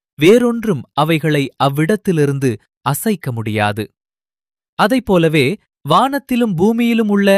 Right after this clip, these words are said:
அவரது அரசாங்கத்தின் அஸ்திவாரமாயிருக்கும்படி அவருடைய பிரமாணங்களை அவர் ஏற்படுத்தியிருக்கிறார். இந்த மலைகளை வேருடன் பெயர்த்து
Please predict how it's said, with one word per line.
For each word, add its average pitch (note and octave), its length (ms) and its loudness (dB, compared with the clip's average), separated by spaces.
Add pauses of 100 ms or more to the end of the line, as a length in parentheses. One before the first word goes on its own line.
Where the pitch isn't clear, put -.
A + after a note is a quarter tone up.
(100)
அவரது D3+ 360 0
அரசாங்கத்தின் F#3+ 880 -2
அஸ்திவாரமாயிருக்கும்படி D3+ 1400 0 (440)
அவருடைய F#3+ 440 2
பிரமாணங்களை E3+ 840 0 (240)
அவர் A#2+ 280 -2
ஏற்படுத்தியிருக்கிறார். A2+ 1080 -4 (1040)
இந்த A3 200 -2
மலைகளை G3+ 560 2 (360)
வேருடன் B3 600 2
பெயர்த்து G3 460 0